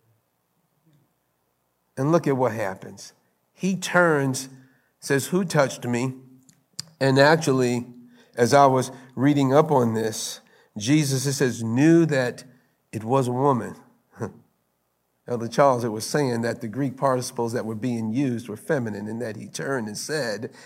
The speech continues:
he knew that it was a woman who touched him. How in a crowd like that? Because Jesus knows who touches him, who reaches out for him. And so he turns.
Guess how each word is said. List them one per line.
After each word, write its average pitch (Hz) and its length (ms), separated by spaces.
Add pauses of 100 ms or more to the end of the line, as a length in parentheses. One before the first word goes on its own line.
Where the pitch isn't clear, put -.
(120)
he 123 180
knew 143 260
that 117 200
it 113 100
was 117 260
a 117 140 (200)
woman 123 360
who 117 140
touched - 400
him. 107 100
How 110 540 (240)
in 117 120
a 110 80
crowd 127 360
like 117 240
that? 117 180
Because 110 340
Jesus 120 600
knows 110 1040 (420)
who - 220
touches 92 580
him, 92 280 (240)
who 131 220
reaches 113 540
out 110 260
for - 180
him. 92 360 (300)
And 123 160
so 127 220
he 151 260
turns. 180 1400